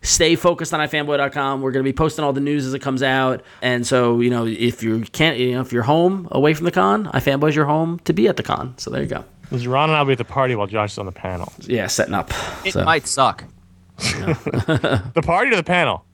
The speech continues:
Speaker 3: No, the party will be good, but
Speaker 2: Panel.
Speaker 3: you know, it depends. I'm, I'm gonna get loaded.
Speaker 1: <laughs> Nice.
Speaker 3: You know, I think, I think it's time to start throwing, throwing firebombs on these panels 'cause,
Speaker 1: Yeah.
Speaker 3: uh,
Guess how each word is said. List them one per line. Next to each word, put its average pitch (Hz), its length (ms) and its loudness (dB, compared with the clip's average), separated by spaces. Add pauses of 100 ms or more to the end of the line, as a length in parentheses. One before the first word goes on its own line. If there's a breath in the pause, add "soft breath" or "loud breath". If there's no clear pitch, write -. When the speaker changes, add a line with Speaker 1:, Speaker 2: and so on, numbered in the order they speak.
(160)
Speaker 3:
No, 165 180 2
the 127 100 -4
party 185 320 0
will 127 100 -2
be 101 80 -8
good, 87 260 -6 (520)
but 117 180 6
Speaker 2:
Panel. 110 220 -4
Speaker 3:
you 107 80 -6
know, 90 200 -12 (140)
it 135 80 0
depends. 147 460 0
I'm, 147 200 2
I'm 185 200 2
gonna 220 160 0
get 139 120 -2
loaded. 101 360 -4 (340)
Speaker 1:
<laughs> - 160 -4
Nice. 147 500 2
Speaker 3:
You 185 540 -4
know, 151 80 2
I 156 140 2
think, 202 220 -2
I 208 120 2
think 240 140 2
it's 214 100 -2
time 170 180 2
to 147 60 0
start 139 280 0
throwing, 123 320 2 (100)
throwing 113 240 0
firebombs 98 720 -2
on 101 140 -2
these 95 160 -2
panels 92 460 -2
'cause, 101 240 -2
Speaker 1:
Yeah. 95 140 -2
Speaker 3:
uh, 87 160 -2